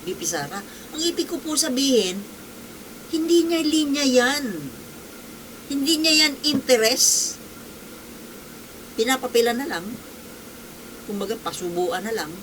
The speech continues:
Pero naman, V P Sara, kung naki-, kung makarating man sa inyo itong sinasabi ko, eh,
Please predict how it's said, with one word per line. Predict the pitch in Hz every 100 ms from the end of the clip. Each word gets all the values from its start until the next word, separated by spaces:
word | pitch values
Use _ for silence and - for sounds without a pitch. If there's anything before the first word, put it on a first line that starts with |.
| - - - - - - - -
Pero | 320 320
naman, | 311 294 285 226
V | 254
P | 254
Sara, | 220 208 196
kung | 208 214 202
naki-, | 196 190
kung | - 185 180 175
makarating | 170 190 175 170 185 170
man | 170
sa | -
inyo | 170 165 160
itong | - 165 151 143 139 - - - - - -
sinasabi | 180 170 165 196 262 285
ko, | 269 247 - - - - - - - - -
eh, | 302 294